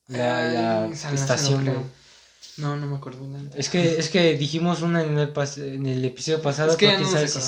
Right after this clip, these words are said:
Speaker 1: sea,
Speaker 2: acordamos,
Speaker 1: güey.
Speaker 2: fue, es mucho tiempo.
Speaker 1: Fue en prim-, fue en primero de secu, ¿no,
Speaker 2: En
Speaker 1: güey?
Speaker 2: primero de secu, güey.
Speaker 1: Pero, pero así íbamos y entonces
Speaker 2: Así nos quisieron bolsear, güey. Ya
Speaker 1: Ajá.
Speaker 2: había dicho que así me hicieron a mí.
Speaker 1: Sí, sí,
Speaker 2: Poniendo
Speaker 1: sí.
Speaker 2: así.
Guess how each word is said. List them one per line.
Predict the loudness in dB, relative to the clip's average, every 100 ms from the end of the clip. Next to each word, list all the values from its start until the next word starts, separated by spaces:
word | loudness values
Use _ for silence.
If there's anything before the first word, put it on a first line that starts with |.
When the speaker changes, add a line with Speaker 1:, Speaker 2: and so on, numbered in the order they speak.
| 2
Speaker 1:
sea, | 2
Speaker 2:
acordamos, | 0 -2 -2
Speaker 1:
güey. | -2
Speaker 2:
fue, | -4
es | -6
mucho | -6 -8 -10
tiempo. | -8
Speaker 1:
Fue | -2
en | 0
prim-, | 0 -2 -2 -4
fue | -2
en | -2
primero | -2 0 0
de | 0
secu, | -4 -8 -6
¿no, | -4
Speaker 2:
En | -2
Speaker 1:
güey? | -2
Speaker 2:
primero | -2 -2 -2
de | -4
secu, | -6 -10 -12
güey. | -16 -14 -4
Speaker 1:
Pero, | 0 2 4 4 4 2 0
pero | 0 2 2
así | 0 -2
íbamos | 2 2 2 -2 -4 -8
y | -4 -2 -2
entonces | -2 -2 -4 -2 -4 -4 -6 -8 -8 -4 -2
Speaker 2:
Así | -2 0 0
nos | 2 2 2 -2
quisieron | -6 -4 -2
bolsear, | -2 -2 -2 -2
güey. | -2 -4 -6 -4
Ya | 0
Speaker 1:
Ajá. | 4 4
Speaker 2:
había | 6 4
dicho | 2 0 0
que | 0
así | -4 -4
me | -2
hicieron | -2 -2 0 -2 -4 -12
a | -8 -6
mí. | -2 -2 -4 -8 -10 -8 -8 -10
Speaker 1:
Sí, | -10 -8
sí, |
Speaker 2:
Poniendo | -4 -2 -2 -2
Speaker 1:
sí. |
Speaker 2:
así. | -4 -12